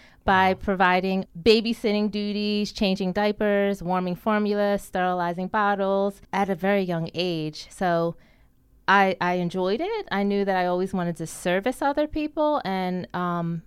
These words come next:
Speaker 1: a lot of the women in my family have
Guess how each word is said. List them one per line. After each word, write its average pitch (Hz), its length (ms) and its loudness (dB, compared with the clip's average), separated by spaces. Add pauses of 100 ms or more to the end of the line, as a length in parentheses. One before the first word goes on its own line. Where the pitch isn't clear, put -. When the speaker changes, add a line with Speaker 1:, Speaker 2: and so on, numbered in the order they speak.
(100)
Speaker 1:
a 180 80 0
lot 202 200 2
of 226 100 2
the 208 80 2
women 196 380 2
in 165 80 -2
my 165 140 -4
family 160 800 -4 (300)
have 175 340 0